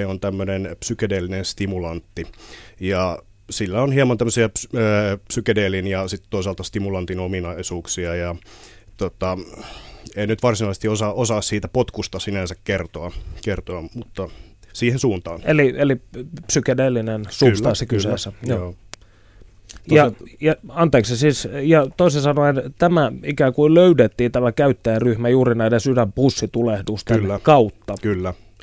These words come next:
Speaker 1: Eli lääkäreiden haastattelussa tuli ilmi, että siellä taustalla oli, ö, kovin monella sitä alfa-P V P:n käyttöä.
Speaker 2: Niin, Henry, mitä olet
Speaker 3: Niin,
Speaker 2: sanomassa?
Speaker 3: olin lisäämässä vielä tähän justiin, ää,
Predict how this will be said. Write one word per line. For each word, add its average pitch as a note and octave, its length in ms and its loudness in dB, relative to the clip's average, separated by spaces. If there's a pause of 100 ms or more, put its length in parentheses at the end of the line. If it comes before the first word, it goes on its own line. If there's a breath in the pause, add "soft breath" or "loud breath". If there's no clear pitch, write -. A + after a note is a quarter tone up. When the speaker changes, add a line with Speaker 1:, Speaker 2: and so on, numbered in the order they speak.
(180 soft breath)
Speaker 1:
Eli G2+ 160 -2
lääkäreiden A#2+ 460 2
haastattelussa G#2+ 640 -4
tuli G2 260 -2
ilmi, F#2 260 -4
että - 200 -8
siellä F2+ 180 -6
taustalla E2+ 480 -6
oli, F2 220 -6 (400 loud breath)
ö, E2 120 -6
kovin F#2+ 240 0
monella F#2+ 340 -2
sitä - 240 -8
alfa-P F2 320 -8
V D#2 240 -10
P:n D#2+ 200 -14
käyttöä. - 420 -12 (1300 loud breath)
Speaker 2:
Niin, D3+ 180 4
Henry, G#2+ 180 -2
mitä A#2 260 -4
olet G#2+ 140 -4
Speaker 3:
Niin, C3+ 40 -4
Speaker 2:
sanomassa? B2 180 4
Speaker 3:
olin A#2+ 140 4
lisäämässä A2+ 440 0
vielä G#2+ 140 2
tähän G#2+ 200 -4
justiin, G#2 360 -6 (200)
ää, G2+ 200 -6